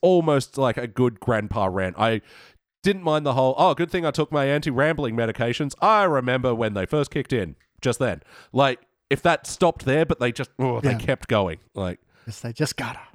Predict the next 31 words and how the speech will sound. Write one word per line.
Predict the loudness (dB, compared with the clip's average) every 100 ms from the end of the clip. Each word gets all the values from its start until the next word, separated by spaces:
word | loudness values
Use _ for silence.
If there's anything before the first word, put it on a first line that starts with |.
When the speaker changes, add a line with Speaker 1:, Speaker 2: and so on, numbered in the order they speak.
| _ -2
Speaker 1:
Yeah, | 2 2 2
that | 2 0 2
is | 0 0 2
all | 2
my | 4 2
notes, | 0 0 -4
actually. | -6 0
Oh, | 2 2 0
why | 2 2
was | 2 -4
it | -6
an | -4
itchy | -2 -2
and | -4 0
scratchy | 0 0 0
on | 2
ice | 2 0
thing? | -2 -2 0
And | 2
why | 2 2
was | 0
this | -2 -4
a | -2
deal | 0 0
sweetener | 0 -2 -2 -2
for | -4 -2
Homer? | -2 0 0
Why | 0 0
would | -2
he | -6
get, | -10